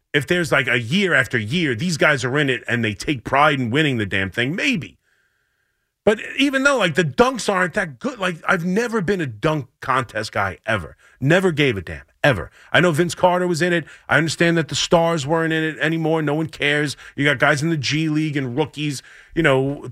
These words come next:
Toppin has fifteen points in his career. He's in the slam dunk contest. Like, it's, it's, that's silly. But you know what? It was never good. Honestly, it was never good unless there's rivalries to it. Like, that's,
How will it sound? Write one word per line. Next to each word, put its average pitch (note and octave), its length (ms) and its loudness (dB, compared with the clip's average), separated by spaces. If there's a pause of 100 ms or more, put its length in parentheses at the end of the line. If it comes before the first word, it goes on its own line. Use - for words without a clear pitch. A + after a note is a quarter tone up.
Toppin D#3 400 2
has D3+ 300 0
fifteen D3+ 560 -6
points C#3+ 360 -8
in C#3+ 80 -8
his C3 120 -8
career. C#3 340 -6
He's B2+ 140 -6
in B2+ 60 -12
the G#2 60 -10
slam C3+ 300 -4
dunk C3 240 -2
contest. B2 480 -2 (260)
Like, F3 120 2
it's, F3 260 -2
it's, - 240 -4
that's F#3+ 320 2
silly. F#3 360 0
But C3+ 140 -4
you F#3 80 -4
know G#3 80 -2
what? G#3 140 -2
It D#3+ 40 -2
was C3 100 -2
never F3 340 0
good. G2 340 -8 (1160)
Honestly, C#3+ 460 2
it - 20 2
was B2+ 120 0
never G3+ 220 2
good G3+ 140 2
unless G3 240 0
there's D#3+ 220 -2
rivalries F3+ 560 0
to F2 180 -6
it. - 160 -20
Like, A2+ 160 -4
that's, F3 260 -4